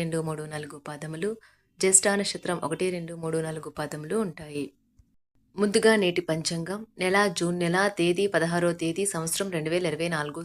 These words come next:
సంవత్సరం, తిథి దశమి, నక్షత్రం హస్త, కరణం తైతుల, గర,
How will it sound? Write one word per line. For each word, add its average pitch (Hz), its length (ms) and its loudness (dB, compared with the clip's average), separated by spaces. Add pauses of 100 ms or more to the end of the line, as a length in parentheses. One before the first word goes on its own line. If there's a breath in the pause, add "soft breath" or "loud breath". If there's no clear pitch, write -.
సంవత్సరం, 156 380 -4 (560 loud breath)
తిథి 202 220 6 (120)
దశమి, 165 340 4 (160)
నక్షత్రం 196 560 0
హస్త, 175 320 -2 (140)
కరణం 180 400 0
తైతుల, 160 360 2 (200)
గర, 160 180 0